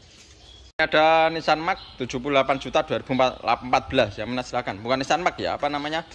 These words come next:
Mirek, Mitsubishi Mirek. Platnya T, tujuh puluh delapan juta. Yang minat silakan monggo, Mireknya.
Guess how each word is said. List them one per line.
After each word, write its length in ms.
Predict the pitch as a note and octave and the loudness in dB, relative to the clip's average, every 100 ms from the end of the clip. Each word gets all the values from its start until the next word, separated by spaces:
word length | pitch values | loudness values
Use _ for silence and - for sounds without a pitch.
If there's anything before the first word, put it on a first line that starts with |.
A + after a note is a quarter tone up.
| - - - D3+ | -20 -20 -6 2
Mirek, 320 | G#3 F3+ - | 4 2 -2
Mitsubishi 400 | C3+ C#3+ C3+ B2+ | -6 -6 -6 -6
Mirek. 320 | C#3+ D3+ B2+ - - - - - - | -2 -2 -4 -8 -20 -20 -20 -16 -8
Platnya 240 | G#2+ B2+ | -2 -2
T, 160 | B2 A2 | -2 -4
tujuh 320 | - C3+ D3 | -4 -4 -4
puluh 240 | C#3+ D3+ D3 - - - - - - - - - - | -4 -4 -6 -12 -20 -20 -20 -20 -20 -20 -20 -14 0
delapan 320 | A#2 B2 B2+ | 2 2 0
juta. 320 | A2+ G#2+ F#2 | -2 -2 -2
Yang 120 | F#2+ G2+ | -4 -8
minat 160 | G#2+ | -8
silakan 320 | G2+ G2+ G2+ F#2+ | -8 -8 -8 -10
monggo, 240 | F#2+ F2+ - | -10 -12 -8
Mireknya. 480 | G2+ F#2+ G#2+ F#2 | -6 -6 -6 -10